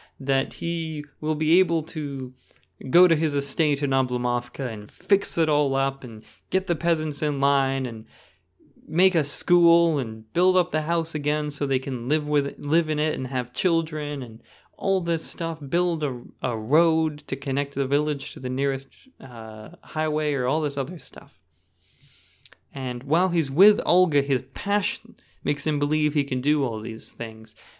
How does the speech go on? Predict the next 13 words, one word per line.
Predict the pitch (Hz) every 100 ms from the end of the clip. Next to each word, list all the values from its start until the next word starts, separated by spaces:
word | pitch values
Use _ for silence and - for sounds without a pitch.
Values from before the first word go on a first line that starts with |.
| -
And | 139 143
as | 139
soon | - 180 175
as | 165 147
he's | 151 139
apart | 127 131 175 160
from | - 147 143
Olga, | 143 139 135 127
he | 131 127 123
sort | - 127 117
of | 110
falls | - 131 120 113 -
back | 120 113 113 -